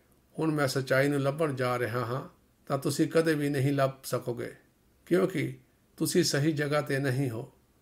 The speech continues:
ਤੁਹਾਨੂੰ ਸਹੀ ਜਗ੍ਹਾ 'ਤੇ ਰਹਿਣਾ ਪਵੇਗਾ, ਜੋ ਜਾਗਦੀ ਅਵਸਥਾ ਵਿੱਚ ਅੱਖਾਂ ਦੇ ਪਿੱਛੇ ਹੈ। ਇਸ ਲਈ ਆਪਣੇ ਆਪ ਨੂੰ ਖੋਜਣ ਦਾ ਅਭਿਆਸ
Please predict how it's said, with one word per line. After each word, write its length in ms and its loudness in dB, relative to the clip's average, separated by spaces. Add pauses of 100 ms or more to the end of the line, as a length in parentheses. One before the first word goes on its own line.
(420)
ਤੁਹਾਨੂੰ 640 0 (240)
ਸਹੀ 460 0
ਜਗ੍ਹਾ 300 0
'ਤੇ 240 -2
ਰਹਿਣਾ 360 0
ਪਵੇਗਾ, 580 -2 (600)
ਜੋ 440 0
ਜਾਗਦੀ 440 4
ਅਵਸਥਾ 460 0
ਵਿੱਚ 260 -4 (340)
ਅੱਖਾਂ 300 -4
ਦੇ 280 -2 (100)
ਪਿੱਛੇ 320 -2
ਹੈ। 200 -8 (960)
ਇਸ 180 -2
ਲਈ 300 0 (560)
ਆਪਣੇ 400 2
ਆਪ 220 0
ਨੂੰ 160 0
ਖੋਜਣ 400 -2
ਦਾ 200 0
ਅਭਿਆਸ 480 -2